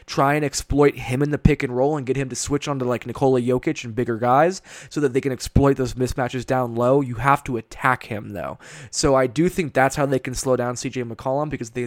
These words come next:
if they make him work defensively, they'll be able to slow him offensively. So I'm, I'm very curious to see how they end up dealing with that. Uh, Joe asked, "What is better, rest after ending a series or battling for seven games and getting right back to competing?"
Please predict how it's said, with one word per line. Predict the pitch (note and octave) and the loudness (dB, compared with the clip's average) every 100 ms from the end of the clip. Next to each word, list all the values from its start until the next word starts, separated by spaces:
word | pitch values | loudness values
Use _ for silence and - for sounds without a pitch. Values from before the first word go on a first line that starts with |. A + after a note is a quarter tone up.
| - | -8
if | A#2 | -8
they | A#2 | -6
make | A#2+ D3+ F3+ | 0 0 0
him | |
work | D#3+ E3 | 0 -2
defensively, | - C#3+ D#3 D3+ C#3+ A#2 | -2 -6 -4 -4 -6 -6
they'll | A2 A2+ | -4 -4
be | A#2+ A#2 | 0 0
able | B2+ | 0
to | B2+ | -2
slow | A#2+ - B2+ A#2 | -4 -2 0 0
him | A#2 - | -2 -8
offensively. | - G#2+ - D#2 - D2+ - - - - - | -2 -2 -2 -10 -8 -10 -10 -14 -16 -20 -16
So | - C#3+ | -2 2
I'm, | C3 C#3 | 2 2
I'm | C#3 C3+ | -2 2
very | D#3+ F#3 F3+ | 6 6 4
curious | - D#3 C#3+ C3+ A#2+ | 0 0 2 2 2
to | A#2+ | -2
see | - C3+ | -4 -2
how | A#2+ A#2+ | 0 0
they | A#2 A2+ | 0 0
end | A#2 | -2
up | G#2 | -6
dealing | G#2 A#2+ G#2+ | -2 -4 -4
with | G2+ - | -8 -8
that. | C2 - _ - - - - - A#2 - | -8 -10 _ -14 -14 -14 -18 -18 -14 2
Uh, | D3 C#3+ C3+ | 8 8 8
Joe | B2+ B2+ D#3+ F#3 F#3 | 4 4 6 8 8
asked, | F#2 B2+ B2 A#2+ - | 8 4 4 0 -2
"What | B2 D#3+ | 6 8
is | E3 C#3 | 8 6
better, | C#3 B2 G#2 G2+ | 6 6 4 2
rest | A2 C3+ D#3+ - | 6 6 6 4
after | C3+ C3+ - C#3+ | 2 2 2 -2
ending | B2+ C3 B2+ | 0 -4 -4
a | A#2 | -4
series | - F3+ G3 G#3+ G#3+ | 2 4 6 4 0
or | - C3+ | 0 0
battling | A#2 C#3 C#3+ D3 C#3+ | 4 6 6 4 -2
for | C3+ | -2
seven | D3 B2 C3 | -2 -2 -4
games | C3 C3 | -4 -4
and | B2+ | -4
getting | B2+ A2+ | -4 -4
right | A2+ G#2+ | -4 -4
back | A2 G#2+ | -6 -8
to | - | -12
competing?" | - - - E3+ A#2 F#2+ | -18 -12 -2 -2 -2 -10